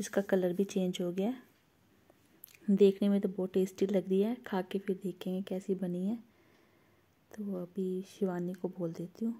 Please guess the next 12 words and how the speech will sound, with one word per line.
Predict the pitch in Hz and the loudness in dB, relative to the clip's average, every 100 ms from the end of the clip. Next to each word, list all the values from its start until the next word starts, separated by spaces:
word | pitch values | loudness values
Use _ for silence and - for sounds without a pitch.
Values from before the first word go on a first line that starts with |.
| - | -8
पहले | 196 180 185 | -6 -4 -4
चलते | 185 175 175 - | -4 -8 -10 -6
हैं | 202 233 - _ _ _ _ _ _ | -4 -4 -10 _ _ _ _ _ _
ऊपर | 214 202 190 180 | 4 4 4 2
की | - 180 | 0 -4
तरफ। | - 202 240 - - - - _ _ _ _ _ _ _ 196 | 0 0 -2 -8 -16 -18 -20 _ _ _ _ _ _ _ -8
दाल | 190 185 | -6 -8
को | 185 190 | -6 -6
बंद | 180 170 | -4 -8
कर | - 170 | -6 -8
दिया | 175 - 185 | -8 -8 -8
मैंने, | 185 208 | -4 -4